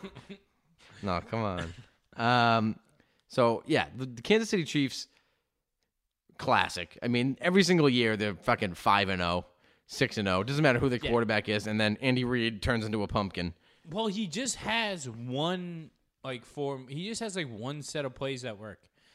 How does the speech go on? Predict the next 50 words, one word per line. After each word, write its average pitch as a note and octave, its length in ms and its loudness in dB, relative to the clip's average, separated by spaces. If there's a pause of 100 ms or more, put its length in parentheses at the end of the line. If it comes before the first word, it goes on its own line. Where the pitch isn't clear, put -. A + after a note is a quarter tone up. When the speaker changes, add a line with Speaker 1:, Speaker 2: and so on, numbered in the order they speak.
(420)
Speaker 1:
And C3+ 140 -8
then D3+ 140 -4
you C#3+ 100 -4
stop D#3 360 0
them, B2 160 -8
and A#2+ 100 -12
he A#2+ 100 -8
has G2+ 320 -10
no B2 360 -2
adjustments A#2 720 -8 (400)
in A#2 80 -16
the G#2+ 60 -16
second A2+ 200 -12
half G#2 140 -10
of - 60 -20
the F#2+ 60 -14
year. A2 260 -10
Speaker 2:
This D#3+ 140 0
Speaker 1:
So G3 80 2
Speaker 2:
motherfucker E3 520 2
Mahomes G#2 580 0 (220)
can B2+ 140 -2
throw B2+ 220 0
the A#2+ 120 -2
ball A#2 400 2
a G2 60 -8
country A#2+ 500 -4
mile. E2 480 -4 (480)
Did C3+ 160 0
you F#3 100 4
see? F#3+ 280 0 (280)
It - 120 4
was F#3+ 180 6
a E3 60 2
goddamn F3 460 4
Powerade. F3+ 540 4
Speaker 1:
Oh, D#4 80 -4
yeah, D4 240 -6
Speaker 2:
Did E3+ 100 0
you F#3+ 60 6
Speaker 1:
what's A#3+ 140 4
he C4 80 4
Speaker 2:
see B3 60 4
the G3+ 100 8
Michael E3+ 340 4
Vick D#3 300 0
Powerade F3+ 480 4
commercial F#3+ 380 0
he F#3+ 120 4
recreated? G3 760 0